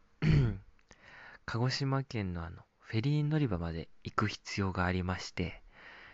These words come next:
私がそ-、暮らしていた宮崎県都城市からだいたい九十キロの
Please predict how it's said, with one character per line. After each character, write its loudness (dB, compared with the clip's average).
私 -2
が 4
そ-、 -8
暮 2
ら 2
し -8
て 0
い 0
た 0
宮 2
崎 -2
県 -6
都 2
城 2
市 -2
か -4
ら -6
だ 6
い 6
た 6
い 4
九 4
十 6
キ -2
ロ 0
の 8